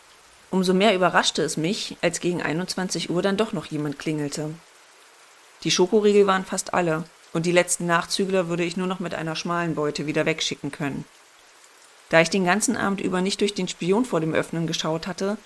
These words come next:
verzichtete ich auch dieses Mal darauf, auch wenn ich dies normalerweise immer tat. Meine Mutter hatte es mir schließlich immer wieder eingeimpft. Von daher erwischte es mich ziemlich eiskalt,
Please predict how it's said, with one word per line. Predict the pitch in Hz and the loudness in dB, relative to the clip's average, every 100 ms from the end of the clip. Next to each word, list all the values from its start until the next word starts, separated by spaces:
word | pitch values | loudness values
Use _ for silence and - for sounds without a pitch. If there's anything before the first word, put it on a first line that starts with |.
| - - - | -16 -20 -8
verzichtete | 180 - 208 - 196 | -6 -2 -2 0 2
ich | 190 190 | 2 2
auch | - | -2
dieses | - 208 180 - | 0 0 0 -2
Mal | 147 143 | -2 -2
darauf, | 143 143 135 - - - - - - | -2 -2 -4 -6 -18 -20 -20 -20 -2
auch | - 165 | 0 2
wenn | 185 | 0
ich | 180 | 0
dies | - 180 | -2 -2
normalerweise | 175 160 160 160 160 160 | 0 2 2 4 2 0
immer | - 180 165 | -2 -2 -4
tat. | - 131 131 - - - - - | -4 -8 -8 -12 -20 -20 -20 -6
Meine | 165 156 | 0 0
Mutter | 156 165 | 0 2
hatte | 170 165 | 2 2
es | 170 | -2
mir | 160 | -4
schließlich | 156 170 165 156 | -4 -4 -4 -6
immer | 156 156 | -6 -6
wieder | 143 139 | -6 -6
eingeimpft. | 156 170 156 143 143 - - - - - - - - - - - - - - - | -4 -4 -4 -6 -8 -14 -20 -20 -20 -20 -20 -20 -20 -20 -20 -20 -20 -20 -20 -4
Von | 170 | 4
daher | 180 220 190 | 8 8 8
erwischte | 170 247 - | 6 2 2
es | 185 | 0
mich | 165 160 | -2 -4
ziemlich | - 170 170 - | -2 -2 -2 -2
eiskalt, | 160 - 165 165 226 - | -2 -2 -2 -2 -2 -6